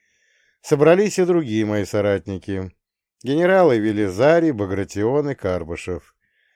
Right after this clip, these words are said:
Три моих юных адъютанта, подполковник Седов, капитан Коломийцев, отец Александр,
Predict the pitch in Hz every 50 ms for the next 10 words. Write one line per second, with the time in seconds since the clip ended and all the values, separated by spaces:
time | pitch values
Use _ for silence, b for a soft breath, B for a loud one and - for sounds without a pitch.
0 | _ _ _ - - 190 196 180 151 131 127 117 - - - 113 113 107 107 104
1 | - 104 92 90 101 95 - 135 151 156 160 156 151 - - 131 117 - - 120
2 | - _ - 117 113 113 - - 110 110 104 98 98 92 85 - - - 98 92
3 | 87 120 139 151 143 - _ _ _ _ _ _ _ _ - 151 143 160 - 156
4 | 135 117 101 - 107 104 104 104 120 143 156 151 131 - - 135 123 - - -
5 | 127 113 - 165 156 - - 95 87 85 - - - 135 135 139 135 131 120 120
6 | 113 110